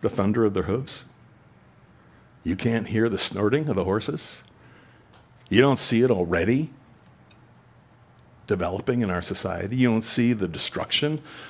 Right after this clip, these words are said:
of our society like nothing our parents, our grandparents, or anybody has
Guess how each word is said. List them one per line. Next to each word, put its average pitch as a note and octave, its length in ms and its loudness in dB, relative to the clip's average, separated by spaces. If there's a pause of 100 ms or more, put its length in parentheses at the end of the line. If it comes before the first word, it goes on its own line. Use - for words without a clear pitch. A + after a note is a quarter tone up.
(120)
of G2 180 0
our F#2 120 4
society F#2+ 640 0
like G2 260 -2
nothing D3+ 600 0 (1120)
our E2+ 160 0
parents, - 720 -2
our C#2 120 -8
grandparents, G2+ 800 -2
or F#2+ 140 -4
anybody E2+ 520 -4
has - 240 -10